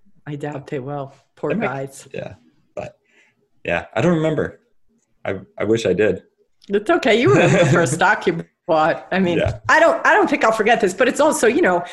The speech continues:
Speaker 1: you've been at this a while and, you know, you were young when you started.
Speaker 2: Yeah.
Speaker 1: I'm not so young.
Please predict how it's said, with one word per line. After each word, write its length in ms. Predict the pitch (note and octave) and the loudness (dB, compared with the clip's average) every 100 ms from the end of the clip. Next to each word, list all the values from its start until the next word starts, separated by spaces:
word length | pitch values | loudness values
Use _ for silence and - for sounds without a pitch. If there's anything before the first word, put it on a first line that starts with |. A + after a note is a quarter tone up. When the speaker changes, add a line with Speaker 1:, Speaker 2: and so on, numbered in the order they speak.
| - - - | -18 -20 -12
Speaker 1:
you've 220 | G3 A#3 A3 | -2 0 2
been 140 | A3 | 2
at 220 | F3+ G3+ | 2 0
this 220 | G3+ G3 | 0 0
a 40 | F3+ | 0
while 400 | D#3+ D#3+ A3 A3 | 0 2 0 0
and, 340 | F#3+ F3 E3 - | -2 -2 -4 -6
you 80 | F#3+ | -4
know, 60 | E3+ | -2
you 180 | F3 E3+ | 0 0
were 80 | |
young 300 | E3+ D#3+ E3+ | 2 0 0
when 120 | F#3 F3 | 0 0
you 60 | |
started. 540 | - D#3 E3+ G3+ A3+ - _ | -2 -2 0 0 -2 -6 _
Speaker 2:
Yeah. 220 | - - - | -10 -8 -4
Speaker 1:
I'm 220 | G3 F#3+ | 0 2
not 300 | F3 G3+ A3 | 2 0 0
so 100 | G#3+ | 0
young. 480 | G3 F#3 E3+ A#3+ | 2 2 2 0